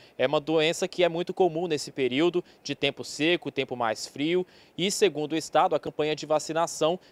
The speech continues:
vai ser realizada entre os dias vinte e cinco de março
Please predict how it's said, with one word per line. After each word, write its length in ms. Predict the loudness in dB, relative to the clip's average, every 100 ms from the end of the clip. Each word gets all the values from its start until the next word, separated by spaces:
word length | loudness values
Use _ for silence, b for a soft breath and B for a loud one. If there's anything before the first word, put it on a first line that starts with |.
| 0
vai 140 | 0
ser 160 | 2 -2
realizada 600 | 0 2 2 4 2 2
entre 200 | -4 -4
os 120 | -4
dias 300 | -2 -2 -2
vinte 420 | -10 -10 -10 -6
e 80 | -6
cinco 280 | -6 -12 -8
de 100 | -6
março 400 | -2 -2 -4